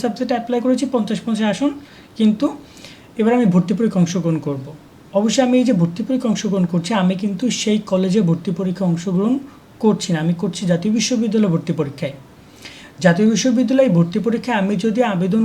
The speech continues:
করার পরে ভর্তি পরীক্ষায় পাশ করি, I mean থার্টি ফাইভ মার্ক যদি আমি পাই, then আমি পাশ করছি, ওকে। এরপরে ওই কলেজের কাছে আমি শোভন, আমার রেজাল্টটা যাবে। Already আমি এসএসসি, এসএসসি যদি আমি জিপিএ ফাইভ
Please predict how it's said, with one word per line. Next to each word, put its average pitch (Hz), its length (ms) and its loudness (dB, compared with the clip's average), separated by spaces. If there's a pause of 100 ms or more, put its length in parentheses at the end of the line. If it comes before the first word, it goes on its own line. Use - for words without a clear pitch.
(120)
করার 214 300 0
পরে 196 180 0 (120)
ভর্তি 170 240 0 (100)
পরীক্ষায় 196 420 -2 (120)
পাশ 226 180 6 (180)
করি, 135 200 -4 (680)
I 190 120 2
mean 170 120 2 (200)
থার্টি 214 380 0 (360)
ফাইভ 226 200 4 (120)
মার্ক 214 240 4
যদি 185 160 0
আমি 175 100 2 (100)
পাই, 190 120 2 (500)
then 196 220 2
আমি 208 120 2 (140)
পাশ 208 160 4 (160)
করছি, 143 320 -8 (540)
ওকে। 208 160 2 (580)
এরপরে 254 340 6 (200)
ওই 262 80 8 (100)
কলেজের 220 400 4
কাছে 180 220 2 (320)
আমি 233 160 4 (100)
শোভন, 175 320 2 (420)
আমার 196 180 4 (100)
রেজাল্টটা 175 420 4
যাবে। 147 220 0 (440)
Already 185 320 4
আমি 208 160 4
এসএসসি, 196 300 0 (100)
এসএসসি 214 380 0
যদি 208 160 -2
আমি 208 100 0 (100)
জিপিএ 180 360 2
ফাইভ 196 160 4